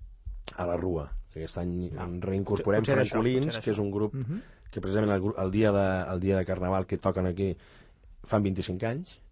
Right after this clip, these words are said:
Speaker 1: i fa vint ja venien a tocar a Sant Cugat en el Cercatasques, o sigui, és un grup que és peculiar
Speaker 2: Mhm.
Speaker 1: perquè és un,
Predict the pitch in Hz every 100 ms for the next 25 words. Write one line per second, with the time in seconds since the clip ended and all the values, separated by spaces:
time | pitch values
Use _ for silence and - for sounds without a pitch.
0 | - - 95 87 - 90 87 110 117 113
1 | 98 92 90 87 87 85 87 90 85 82
2 | 71 101 - 87 90 90 98 - 104 98
3 | - 92 87 98 98 - 80 78 87 82
4 | 85 85 85 87 - 78 - - - 87
5 | 82 123 90 87 85 80 80